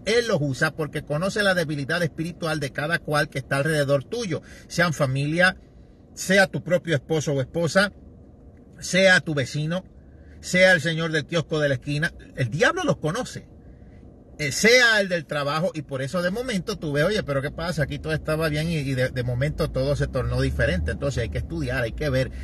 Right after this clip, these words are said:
hay que orar, hay que pedir revelación, a ver qué pasa y cómo espiritualmente se puede resolver la cosa.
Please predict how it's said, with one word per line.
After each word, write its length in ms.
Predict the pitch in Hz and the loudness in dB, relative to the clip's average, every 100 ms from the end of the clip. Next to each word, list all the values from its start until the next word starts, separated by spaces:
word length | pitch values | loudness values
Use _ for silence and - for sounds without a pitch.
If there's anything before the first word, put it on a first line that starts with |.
| - - | -8 -4
hay 140 | - | -4
que 240 | - 156 143 | 0 0 0
orar, 440 | 139 123 127 147 131 | 0 0 2 2 2
hay 140 | 120 | -2
que 120 | 120 147 | -4 -4
pedir 300 | 139 135 139 | -4 -2 0
revelación, 500 | 143 139 127 143 127 | 2 2 0 -2 -2
a 80 | 123 | -2
ver 140 | 139 | -2
qué 140 | 170 | -4
pasa 260 | - 143 131 | -6 -4 -4
y 60 | 139 | -6
cómo 320 | 196 214 - | -4 -4 -2
espiritualmente 880 | 131 - 135 131 160 143 123 143 139 - - - | -2 -2 -4 -2 -2 -2 -2 -2 -2 -6 -18 -4
se 180 | - 139 | 0 0
puede 480 | - 220 190 143 - - - | 2 2 2 0 -2 -14 -4
resolver 400 | 127 135 113 113 | -2 0 -2 0
la 140 | 139 | -2
cosa. 420 | - 185 - 95 | 0 -2 -2 -8